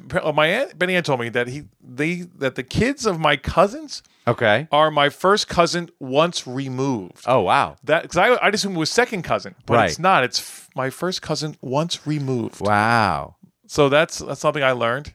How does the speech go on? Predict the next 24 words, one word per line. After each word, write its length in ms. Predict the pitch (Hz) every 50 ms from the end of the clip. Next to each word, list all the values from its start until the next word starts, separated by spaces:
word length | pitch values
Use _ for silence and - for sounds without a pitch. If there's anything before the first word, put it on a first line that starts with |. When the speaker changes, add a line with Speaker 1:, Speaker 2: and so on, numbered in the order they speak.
| _ _ _
Speaker 2:
Uh-huh. 320 | 120 120 110 104 107 135 175 - _
Speaker 1:
I 40 | 139
was 120 | 135 -
like, 80 | 180 208
"Oh, 100 | 214 196
well, 80 | 175 151
if 80 | 139
anybody 260 | 170 190 190 165 175 160
would 100 | 151 151
know, 160 | 160 151 135
she 160 | 120 - -
would 140 | 139 123 117
know." 220 | 110 101 - - _
Speaker 2:
Sure. 340 | _ - - 135 117 78 - -
Speaker 1:
Anyway, 320 | 175 180 170 143 113 95 - _ _ _ _ _ _ _ _ _ _ _ _ _ _ _ _ _ _ _ _ _ _ _ _ _
so 140 | - - 123
I 40 | 117
meet 200 | 120 139 156 151
this 180 | 170 175 - -
little 140 | 135 123
guy. 240 | 113 113 101 92 92
His 100 | 95 95 117
name's 160 | 113 107 107
Gabe. 360 | 107 120 120 110 98 85 -